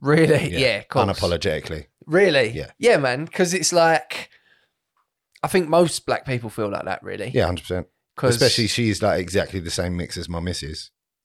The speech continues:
Speaker 2: A lot
Speaker 1: Really?
Speaker 2: of similarities there. I used
Speaker 1: Yeah.
Speaker 2: to rate Meghan Markle back in the Suits days.
Speaker 1: Yeah, yeah, yeah. Well, she's still gorgeous now.
Speaker 2: Yeah.
Speaker 1: I just don't get a good vibe from her, man.
Speaker 2: Me neither,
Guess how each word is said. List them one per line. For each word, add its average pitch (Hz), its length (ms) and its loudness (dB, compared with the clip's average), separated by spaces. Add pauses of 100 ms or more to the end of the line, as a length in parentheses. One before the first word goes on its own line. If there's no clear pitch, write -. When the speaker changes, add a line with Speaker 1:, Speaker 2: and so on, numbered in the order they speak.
(120)
Speaker 2:
A 131 40 -18
lot 139 100 -2
Speaker 1:
Really? 175 100 6
Speaker 2:
of 139 80 2
similarities 90 540 0
there. 80 260 -6 (160)
I 92 80 -2
used 107 120 2
Speaker 1:
Yeah. 85 100 -2
Speaker 2:
to 78 60 -8
rate 104 200 0
Meghan 78 220 -6
Markle 78 360 -8
back 80 200 -6
in 78 60 -8
the 67 60 -12
Suits 85 280 -6
days. - 360 -16
Speaker 1:
Yeah, 113 200 -6
yeah, 104 180 -6
yeah. 104 400 -8
Well, - 100 -4
she's - 200 -8
still 131 180 -2
gorgeous 113 420 -6
now. 120 320 -2 (140)
Speaker 2:
Yeah. - 220 -8 (100)
Speaker 1:
I 165 120 4
just 180 280 2
don't 160 160 2
get 143 140 0
a - 20 -4
good 135 160 -2 (240)
vibe 135 260 2
from 117 140 -6
her, 107 140 -2
man. 110 340 -6
Speaker 2:
Me 156 180 2
neither, 113 440 2